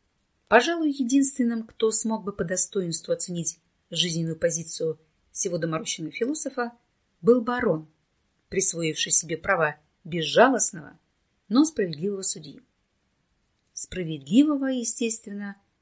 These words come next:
в его собственном представлении. Из казни ланскнехтов, своего соседа, он устроил настоящее шоу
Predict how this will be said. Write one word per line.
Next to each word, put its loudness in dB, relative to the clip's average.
в -12
его -4
собственном -4
представлении. -12
Из 2
казни 4
ланскнехтов, -4
своего 0
соседа, 2
он 6
устроил 0
настоящее -2
шоу -8